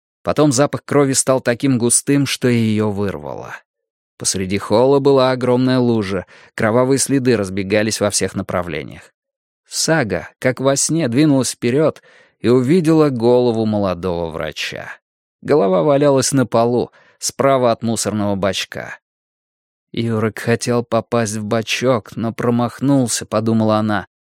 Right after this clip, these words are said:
дыша всё быстрее. Сага выбралась на сухой пол.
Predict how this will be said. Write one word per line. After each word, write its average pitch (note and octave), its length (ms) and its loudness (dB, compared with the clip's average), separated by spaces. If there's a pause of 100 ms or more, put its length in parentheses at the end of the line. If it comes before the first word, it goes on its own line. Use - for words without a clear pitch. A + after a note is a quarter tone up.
(200)
дыша G2 320 0
всё G#2 200 -2
быстрее. F#2 560 -6 (680)
Сага B2 520 -2
выбралась C3 460 0
на C3+ 80 2
сухой B2 340 0
пол. G#2 300 0